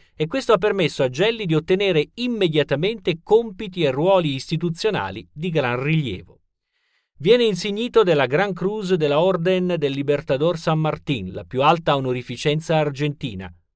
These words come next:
Ottiene la cittadinanza, un passaporto diplomatico che lo rende console onorario a Firenze. Viene nominato consigliere economico dell'ambasciata in Italia.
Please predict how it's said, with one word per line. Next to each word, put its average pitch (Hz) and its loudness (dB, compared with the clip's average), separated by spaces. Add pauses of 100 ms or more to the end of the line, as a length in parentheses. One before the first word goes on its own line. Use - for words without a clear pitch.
(120)
Ottiene 151 0
la 143 2
cittadinanza, 143 -4 (300)
un 135 -8
passaporto 185 2
diplomatico 180 2
che 127 -4
lo 127 -2
rende 156 -2
console 185 -2
onorario 160 0
a 151 2
Firenze. 139 -4 (300)
Viene 160 4
nominato 165 -2
consigliere 147 -2
economico 175 -2
dell'ambasciata 139 -2
in 165 -2
Italia. 95 -6